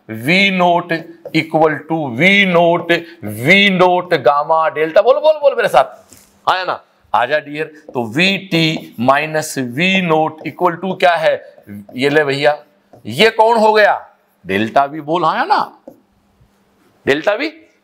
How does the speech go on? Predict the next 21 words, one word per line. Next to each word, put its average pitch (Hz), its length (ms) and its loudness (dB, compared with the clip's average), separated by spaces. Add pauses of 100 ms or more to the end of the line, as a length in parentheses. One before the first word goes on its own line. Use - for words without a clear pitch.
(140)
बोल 139 180 0
यार, 196 440 0 (180)
डेल्टा 143 380 2
वी, 151 320 -6 (100)
वी 175 360 2
नॉट 160 340 2
gamma 143 680 0 (540)
डीटी। 147 420 -2 (760)
ठीक 160 200 2
है 170 60 2
डियर, 165 380 -2 (200)
ले 139 140 2
तेरे - 600 -2
लिए 147 120 2
और 156 300 2
कर 151 120 4
दूं, 151 140 2
तेरे 175 420 -2
को 196 60 -4
क्या 190 160 0
चाहिए? 190 540 -6